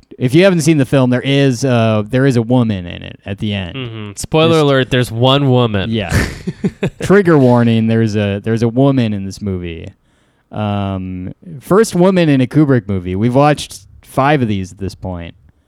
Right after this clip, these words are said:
Speaker 2: Yeah.
Speaker 1: Um, no,
Speaker 2: Yeah.
Speaker 1: that's not true.
Speaker 2: <laughs> Uh, yeah.
Speaker 1: Yeah.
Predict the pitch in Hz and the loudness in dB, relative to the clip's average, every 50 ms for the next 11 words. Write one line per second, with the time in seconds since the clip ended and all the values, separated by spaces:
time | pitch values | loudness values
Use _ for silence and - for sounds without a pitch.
0 | _ _ _ _ _ _ _ _ _ _ _ - 113 110 104 98 92 90 92 90 | _ _ _ _ _ _ _ _ _ _ _ -12 -8 -6 -6 -6 -6 -6 -8 -8
1 | 90 90 87 87 _ _ _ _ _ - - 117 113 107 95 98 98 - - 85 | -8 -10 -12 -14 _ _ _ _ _ -10 -6 -6 -4 -4 -4 -6 -8 -8 -10 -14
2 | 82 - - 87 87 87 - - - - - 381 - - 494 415 - - 427 - | -14 -14 -14 -14 -14 -12 -10 -6 -4 0 0 0 0 2 0 -2 -2 -2 -6 -6
3 | - - - - - - 415 415 403 392 403 392 392 392 381 370 349 320 269 151 | -4 -6 -8 -8 -6 -6 -6 -4 -4 -4 -6 -8 -8 -8 -10 -10 -12 -14 -16 -18
4 | _ - - 156 156 156 156 147 143 139 135 131 127 123 120 117 117 113 113 113 | _ -10 -6 -2 -2 0 0 0 0 0 -2 -2 -2 -4 -4 -4 -6 -6 -6 -8
5 | - - 123 135 127 123 117 113 110 107 107 _ _ _ _ _ _ _ _ _ | -10 -8 -8 -6 -4 -4 -4 -4 -6 -8 -12 _ _ _ _ _ _ _ _ _
6 | _ _ _ _ _ _ _ _ - - 156 214 214 147 | _ _ _ _ _ _ _ _ -6 -2 0 2 2 0